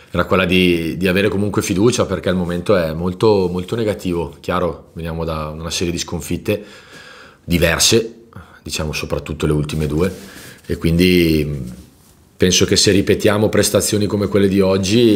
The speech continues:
io penso che li, i punti li portiamo a casa. Anzi, son-, ne, ne sono quasi convinto. Mi dispiace perché avevo detto questo mercoledì dopo la partita col Villa, che se avessimo ripetuto una partita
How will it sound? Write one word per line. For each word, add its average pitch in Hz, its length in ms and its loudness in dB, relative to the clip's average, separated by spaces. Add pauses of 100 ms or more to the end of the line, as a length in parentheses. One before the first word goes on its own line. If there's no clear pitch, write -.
(140)
io 95 140 0
penso 95 320 -2
che 82 360 -2
li, 85 200 -6
i 85 60 -4
punti 85 320 -4
li 101 80 2
portiamo 80 380 -2
a 76 40 -4
casa. 73 400 -4 (1000)
Anzi, 76 320 -2
son-, 85 220 0
ne, 90 140 4
ne 98 140 4
sono 110 280 4
quasi 110 280 4
convinto. 101 520 2
Mi 95 80 2
dispiace 98 420 2
perché 113 180 2
avevo 98 240 2
detto 95 240 0
questo 92 480 0 (420)
mercoledì 92 440 2
dopo 95 200 0
la 92 80 2
partita 87 320 -2
col 90 180 -2
Villa, 92 300 2
che - 100 -6
se - 120 -2
avessimo 87 320 -4
ripetuto 82 420 -6
una 87 100 -4
partita 82 680 -6